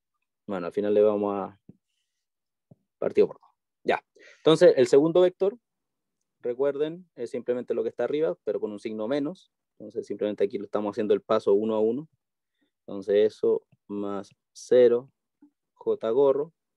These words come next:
más tres, K gorro. Y acá lo que yo les comentaba, cada uno de los vectores unitarios, I gorro, K gorro, J gorro, como están, como son perpendiculares unos a la otro,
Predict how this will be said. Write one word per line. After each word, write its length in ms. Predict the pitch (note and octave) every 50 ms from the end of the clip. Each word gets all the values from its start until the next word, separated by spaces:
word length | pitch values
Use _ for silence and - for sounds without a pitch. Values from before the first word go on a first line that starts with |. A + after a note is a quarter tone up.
| _ _ _ _ _ _ - - _ _
más 280 | A#2+ A#2+ A#2 A#2 A2+ _ _
tres, 460 | - A#2+ A#2+ A#2 A#2+ B2 - _ _ _ _ _ _ - _ _ _ _ _ _ _
K 140 | - A#2+ A#2
gorro. 380 | A#2+ C3 C3 - - C3+ F3+ _ _ _ _ _ _ _ _ _ _ _ _ _ _ _ _ _ _ _ _ _ _ _ _ - _
Y 120 | - B2 A2+
acá 220 | G#2+ - C3+ C3+
lo 140 | C#3 C#3+ C3+
que 200 | D3 C#3+ C3+ B2+
yo 80 | C3 B2+
les 120 | B2+ B2
comentaba, 500 | - C3 B2+ B2+ B2+ D3+ D3+ B2 F2+ -
cada 280 | - - A#2+ B2 B2+ C3
uno 160 | C#3+ C#3+ D3
de 60 | C#3+
los 120 | D3 C#3
vectores 400 | C3+ C3+ B2+ - - C#3 C#3+ D3
unitarios, 720 | C#3+ C#3+ C#3 C3+ - D3 D3 C#3+ D3 E3 F#3 - - _ _ _ _ _ _ _ - - _ _ _ _ _ _ _ _ _ _ _ _ _ _ _ _ _ _ _ _ _ _ _ _ -
I 100 | A2 A2
gorro, 500 | A2 A2+ A#2 A#2+ A#2 G#2+ G2+ G2 - - _ _ _ _ _ _ _
K 120 | - G#2+ G#2
gorro, 360 | G2+ G#2+ A2 A2 A2 G#2 G2
J 240 | - - F#2+ - A2 A2+
gorro, 380 | A#2 B2 B2+ C#3 D3+ D#3+ D#3+ _ _ _ _
como 240 | - A2+ G#2+ G2+ F#2+
están, 440 | - _ - - C3+ C3 B2+ - _ _
como 200 | - - G2+ G2
son 280 | - - C3+ C#3 B2+ - _ _ _ _
perpendiculares 800 | - A2+ - - A2+ G#2+ G2 G#2 G2+ - G#2 A#2 C3 C3+ A#2 -
unos 220 | A#2+ A#2 A#2+ A#2+
a 40 | -
la 100 | - C3+
otro, 280 | C3+ C#3 - - F3+